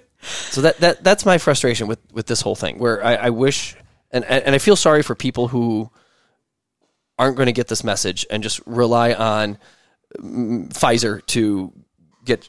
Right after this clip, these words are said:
shot. And that's nothing bad about vaccines. Vaccines are great. They're, they're fantastic. They're, they're, but <laughs> if you are, you know, continue to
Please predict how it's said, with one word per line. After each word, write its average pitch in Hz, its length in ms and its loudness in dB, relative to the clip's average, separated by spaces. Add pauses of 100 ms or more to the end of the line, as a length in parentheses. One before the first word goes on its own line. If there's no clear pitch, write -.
shot. - 240 0
And 117 160 0
that's 214 340 2
nothing 160 320 2
bad 226 160 8
about 233 160 8
vaccines. 233 380 2
Vaccines 123 340 -4
are 214 60 -2
great. 175 240 2
They're, 123 180 -2
they're 151 220 -8
fantastic. 196 420 2
They're, 131 120 -4
they're, - 380 -14 (280)
but 175 480 2
<laughs> 659 1080 -2
if 120 120 -4
you 127 520 4
are, 110 720 2
you 110 80 -4
know, 107 180 -4
continue 170 380 -2
to 170 60 0